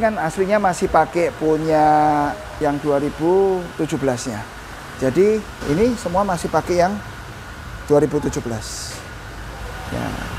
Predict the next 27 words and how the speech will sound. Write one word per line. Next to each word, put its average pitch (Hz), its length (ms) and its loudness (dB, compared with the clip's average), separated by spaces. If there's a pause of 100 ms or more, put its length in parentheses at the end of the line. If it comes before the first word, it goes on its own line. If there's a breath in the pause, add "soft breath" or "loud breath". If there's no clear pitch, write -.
(140)
yang, 123 580 2 (140)
eh, 123 260 -2
bagian 135 380 2
depan, 143 260 2
yang 147 220 2
janggut 143 260 2 (140)
depan 139 240 0
bawah 135 320 2
itu 135 160 -4
aja 139 240 0
yang 143 160 0
kita 135 240 -4
pakai 139 320 -4
yang 143 160 0 (560)
dua 131 100 4
ribu 131 220 0
dua 123 240 -2
dua. 110 240 -4 (560)
Ini 170 80 -2
kita 156 240 2
black 135 160 0
chrome, 160 240 0
kita 139 160 -2
black 127 240 -6
chrome 123 160 -4
juga. 123 320 -4 (640)
Ya, 120 240 -2